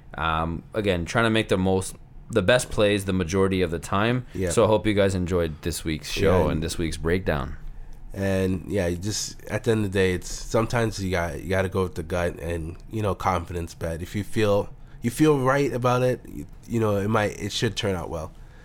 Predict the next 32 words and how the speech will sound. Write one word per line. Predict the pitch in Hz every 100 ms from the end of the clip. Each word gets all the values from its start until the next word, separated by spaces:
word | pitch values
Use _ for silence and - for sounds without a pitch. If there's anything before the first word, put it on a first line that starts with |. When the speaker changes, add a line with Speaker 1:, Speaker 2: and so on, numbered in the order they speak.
| - -
Speaker 2:
But | 107 101 95 50 76 -
before | 117 127 117
we | 110
end | 107
the |
show, | - 104
I | 95
do | 104
wanna | 98 95
thank | - 95 92 -
our | 90
special | - 98 - 92
guest, | 92 90 - -
Bilal, | 92 85 87 85
for | -
coming | - 95 90 87
out, | 87 85 - - - - -
giving | 98 95 92
us | 90
this | - 90
in-depth | - 95 87 87 85
analysis. | 92 85 87 - 90 82
Really, | 90 98 95 92 85
I | - - - - - - -
think | 113
it's | 104
really | 110 107
gonna | 101 98
help | 95 -
this | 95 -
week. | 92 87 - - -
Um, | 87 87 87 87